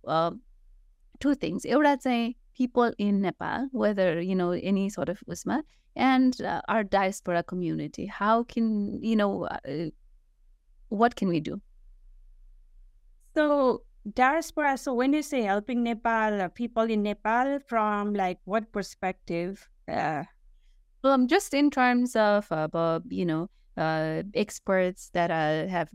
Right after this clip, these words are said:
Speaker 1: you know, gone abroad, studied, worked, and so on.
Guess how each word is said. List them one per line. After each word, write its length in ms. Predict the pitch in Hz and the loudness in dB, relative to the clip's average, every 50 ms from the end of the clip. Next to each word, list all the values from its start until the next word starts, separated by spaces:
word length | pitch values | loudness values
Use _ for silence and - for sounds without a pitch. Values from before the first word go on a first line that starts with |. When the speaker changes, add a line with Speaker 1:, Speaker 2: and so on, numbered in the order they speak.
| - 135 | -4 -4
Speaker 1:
you 160 | 165 180 175 175 | -2 0 0 0
know, 100 | 165 165 | 0 0
gone 260 | 160 185 175 175 180 | 0 0 0 0 0
abroad, 460 | 165 160 160 180 175 180 185 185 180 | -2 -2 -2 -4 -4 -4 -4 -8 -10
studied, 640 | - - - 196 185 175 185 190 190 190 190 175 180 | -8 -2 -2 0 0 0 -2 -6 -6 -6 -6 -6 -6
worked, 500 | 180 180 180 175 175 180 185 - _ - | -4 0 2 2 2 2 0 -4 _ -6
and 160 | 185 175 185 | -4 -4 -4
so 140 | - - 175 | -4 -4 -4
on. 320 | 165 156 156 160 208 247 | -2 -2 -2 -4 -4 -6